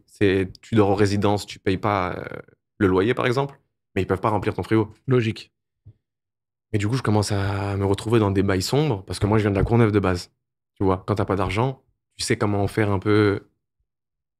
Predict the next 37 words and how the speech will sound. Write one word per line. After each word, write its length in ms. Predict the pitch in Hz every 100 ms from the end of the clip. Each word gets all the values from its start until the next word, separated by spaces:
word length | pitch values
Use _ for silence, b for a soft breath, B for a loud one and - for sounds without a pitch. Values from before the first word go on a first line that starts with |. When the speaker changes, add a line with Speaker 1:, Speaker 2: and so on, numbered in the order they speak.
| - - -
Speaker 1:
un 120 | 101
truc 380 | 95 - 104 -
en 120 | 98
amenant 280 | 95 95 92
un 140 | 98
autre, 340 | 113 135 - - _ -
j'atterris 680 | 98 98 104 101 104 120 _ _ _ _ _
en 80 | 98
prison, 240 | - 135 135
en 40 |
fait. 180 | 95 - _ _ 139
Speaker 2:
Ok. 160 | - - _ _ _ _ _ _ _ _ _ _ _ _ _ _
Speaker 1:
Et 60 | 98
quand 120 | 110
je 60 | 110
suis 60 | 107
en 60 |
prison, 240 | 101 98 117
je 60 |
me 60 | 92
dis, « 1080 | 90 87 _ _ _ _ _ _ _ - - _ _ _ _ _ _ _ -
Qu'est-ce 280 | - -
que 160 | - -
j'ai 160 | - -
fait ? » 200 | - _ _ _ _ _ _ 131
Speaker 2:
Ils 60 |
te 80 | -
renvoient 240 | 113 113
pas 80 | 107
en 60 | 107
France ? 340 | - 143 - _ _ _ _ _ _ _ _ _ _ _ _ _ _ _ -
Speaker 1:
Ils 60 | 104
me 60 |
renvoient 240 | 110 151 151
pas 80 |
en 80 | 156
France, 480 | - 147 - -